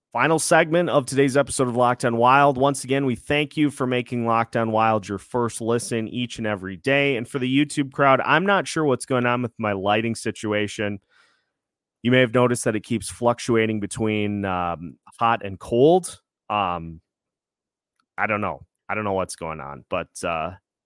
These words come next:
continuing today's episode, let's dive into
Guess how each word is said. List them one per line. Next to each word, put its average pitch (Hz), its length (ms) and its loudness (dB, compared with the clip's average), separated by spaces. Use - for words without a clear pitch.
continuing 123 500 0
today's 107 340 -2
episode, 107 480 2
let's - 680 -2
dive 127 380 6
into 151 920 0